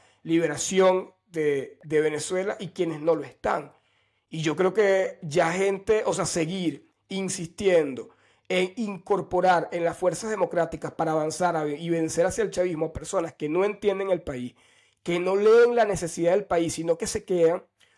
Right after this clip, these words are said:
con odios absurdos que no tienen nada que ver ni se comparan con el enorme deseo de cambio de los venezolanos, que si María Corina me cae mal, que si María Corina en su momento me dijo esto,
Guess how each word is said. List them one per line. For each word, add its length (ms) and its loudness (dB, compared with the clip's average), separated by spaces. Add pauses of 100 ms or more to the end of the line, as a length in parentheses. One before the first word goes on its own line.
(160)
con 320 2
odios 480 4 (100)
absurdos 720 0
que 160 2
no 340 2
tienen 460 0
nada 480 4 (180)
que 140 4
ver 300 4
ni 100 0
se 160 -6
comparan 600 -2 (460)
con 460 4
el 200 2
enorme 760 4
deseo 420 2
de 120 2
cambio 260 2
de 60 4
los 80 -2
venezolanos, 500 0
que 80 -14
si 100 -8
María 240 2
Corina 280 0
me 100 0
cae 200 2
mal, 200 2
que 80 -14
si 100 -6
María 220 -2
Corina 260 -2
en 100 -2
su 100 -10
momento 340 0
me 120 4
dijo 240 2
esto, 320 -2